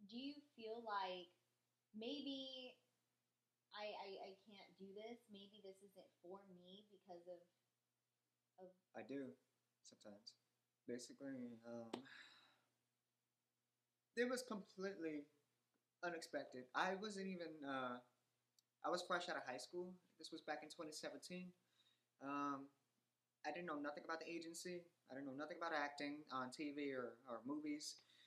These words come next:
Speaker 2: But I did see, uh, my agent post a Facebook, uh, status, and my friend tagged me on it, saying that she's looking for a deaf person to play a character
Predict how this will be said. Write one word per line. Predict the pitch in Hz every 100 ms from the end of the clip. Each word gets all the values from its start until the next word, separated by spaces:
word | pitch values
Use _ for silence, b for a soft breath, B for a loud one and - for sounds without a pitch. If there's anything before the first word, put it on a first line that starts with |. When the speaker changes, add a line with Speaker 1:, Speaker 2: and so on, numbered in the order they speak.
| B B B _
Speaker 2:
But | 135 123 117 117
I | 139
did | 143 151
see, | - 143 135 127 123 - _ _ _ _ 135
uh, | 123 117
my | 123 127
agent | 123 127 135 135 -
post | 135 131 - - -
a | 131 - 143
Facebook, | 143 - 143 139 - - -
uh, | - 120 117 113 - _ _ _ _ _ _ _ _ _ _ -
status, | - 135 131 139 - - - _ _ _
and | 123 117 127 139
my | 147
friend | 170 151
tagged | - 131 -
me | 110
on | 110
it, | 113 - _ _ _ -
saying | - 143
that | 139 -
she's | - 156
looking | 160 156 143
for | 131 -
a | -
deaf | 131 127 -
person | 139 - 143
to | - -
play | 110
a | 104
character | 147 151 151 151 117